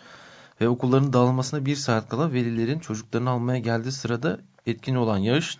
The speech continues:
daha da kötü hale gelmiş. Okulların önünde araç kuyrukları oluşmuş. Öğrencilerin yardımına Derik Belediye personeli ve trafik polisleri yetişmiş. Öğrencileri polis tahliye etmiş okullardan.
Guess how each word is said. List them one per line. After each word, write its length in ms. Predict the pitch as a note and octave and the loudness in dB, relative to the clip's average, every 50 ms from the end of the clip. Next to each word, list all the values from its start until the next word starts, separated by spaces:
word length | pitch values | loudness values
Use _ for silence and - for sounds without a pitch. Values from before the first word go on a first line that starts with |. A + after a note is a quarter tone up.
| _ _ - | _ _ 0
daha 160 | G#2+ A#2 A#2 | 0 2 2
da 100 | G#2 G2+ | 0 -2
kötü 220 | - F#2+ F#2 - F#2 | -6 -6 -6 -4 -4
hale 200 | F2+ E2+ E2+ E2+ | -4 -2 -2 -2
gelmiş. 500 | E2+ F2+ F#2 G#2 E3 F#3+ - - - - - - - - - - - - _ - | -4 -4 -4 -4 -4 -6 -8 -10 -14 -16 -20 -20 -20 -20 -20 -20 -20 -18 _ -8
Okulların 480 | - - - B2 A#2 A#2+ B2 C#3 C3+ | -6 -4 -2 2 2 4 4 4 2
önünde 220 | A#2 A2 A#2 C3+ D3+ | 2 0 0 0 0
araç 240 | C3 A#2+ C3+ C3+ | 2 2 2 0
kuyrukları 500 | - - - G2+ F#2 E2+ - - F2 E2+ | -2 -4 -4 -2 -2 -2 -4 -6 -6 -4
oluşmuş. 600 | F2 F#2+ A2+ A2 - - C#3+ C3+ - - - - - - | -4 -4 -6 -6 -6 -6 -8 -8 -8 -10 -16 -16 -8 -4
Öğrencilerin 520 | G#2 G#2 G#2 G#2+ G#2 G#2 G2 G2+ A2 A#2+ | -2 0 0 0 0 -2 -2 -2 0 2
yardımına 600 | B2 A2+ G#2+ G#2 F#2+ G2 G2 G#2 A#2+ C#3 D3 C3 | 2 2 2 0 0 0 -2 -2 -2 -2 0 0
Derik 300 | A2+ A2+ B2 B2 - - | 0 0 0 0 -2 -2
Belediye 340 | G#2+ G#2 G#2 F2+ F#2 A2+ A#2+ | -2 0 0 0 0 -2 -2
personeli 580 | - - A2 G#2+ G#2 - - G#2+ G#2+ A#2 C3 | 0 0 0 0 0 -2 -2 -2 0 2 2
ve 120 | C3+ C3+ C3+ | 0 0 -2
trafik 340 | - G#2+ A2 A#2 B2 B2 - | -4 -6 -4 -4 -6 -6 -4
polisleri 380 | - F#2+ F#2 - - - - | -2 -2 -2 -4 -6 -8 -8
yetişmiş. 380 | D#2+ G#2 - - - - - - - - - - | -8 -10 -12 -14 -16 -16 -18 -20 -20 -16 -10 -8
Öğrencileri 540 | F2 F2 F2+ G2 F#2+ F#2+ F#2+ - G2+ G2 B2 | -6 -4 -2 -2 -2 -4 -4 -4 -4 -4 -4
polis 460 | B2 - - G2 G2+ G#2+ - - - | -6 -6 -4 -4 -4 -4 -6 -10 -10
tahliye 380 | - G2 F#2+ F2 - F#2 F2 | -8 -8 -8 -6 -6 -6 -6
etmiş 260 | E2 - - - - - | -6 -6 -10 -14 -14 -14
okullardan. 540 | - - E2 D#2+ D#2 D#2 D2+ - - F#2+ | -14 -12 -12 -10 -10 -12 -12 -14 -16 -18